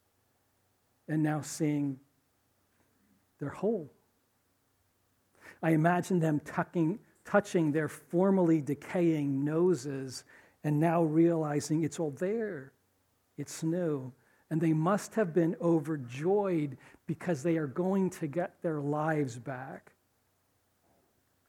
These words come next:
But in Luke chapter seventeen, only one man, only one of the ten,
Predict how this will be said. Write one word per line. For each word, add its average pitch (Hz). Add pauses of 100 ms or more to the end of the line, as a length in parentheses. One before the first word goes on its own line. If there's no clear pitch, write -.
(400)
But 180
in 175
Luke 202
chapter 185
seventeen, 160 (100)
only 254
one 190
man, 165
only 185
one 170
of 156
the 151
ten, 135